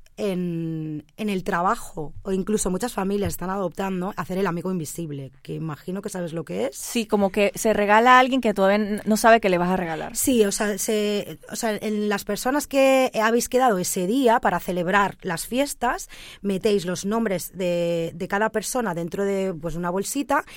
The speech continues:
Speaker 1: y cada uno saca un nombre. Entonces, tú no le debes, no le puedes decir el nombre a nadie. Es la persona que a ti te ha tocado regalarle algo. Y ponéis todos un tope, a, pues, diez euros, o sea, o cinco euros, o diez, o quince, o veinte, o treinta, cincuenta, lo que sea.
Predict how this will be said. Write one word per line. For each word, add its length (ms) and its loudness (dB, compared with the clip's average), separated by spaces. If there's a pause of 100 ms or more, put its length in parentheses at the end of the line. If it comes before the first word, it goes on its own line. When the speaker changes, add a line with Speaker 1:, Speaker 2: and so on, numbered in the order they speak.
(140)
Speaker 1:
y 120 -4
cada 260 6
uno 200 4
saca 280 -2
un 160 -2
nombre. 380 -6 (260)
Entonces, 400 -4 (240)
tú 140 -2
no 100 0
le 100 2
debes, 300 -2
no 120 -4
le 80 -4
puedes 260 -4
decir 420 -4
el 120 -6
nombre 240 -4
a 60 -6
nadie. 400 -8
Es 160 -10
la 100 -2
persona 260 -4
que 100 -4
a 80 -4
ti 220 -4
te 140 -2
ha 160 4
tocado 400 0
regalarle 600 -6
algo. 400 -6 (320)
Y 160 0
ponéis 300 2
todos 320 -2
un 100 -2
tope, 420 -6
a, 160 -6
pues, 280 -8
diez 300 -8
euros, 440 0 (300)
o 40 -20
sea, 120 -16
o 100 8
cinco 400 8
euros, 460 0 (160)
o 120 -6
diez, 260 0
o 80 -8
quince, 260 -6
o 20 -10
veinte, 200 -4
o 40 -6
treinta, 200 -6
cincuenta, 360 -6
lo 200 -6
que 120 -12
sea. 380 -10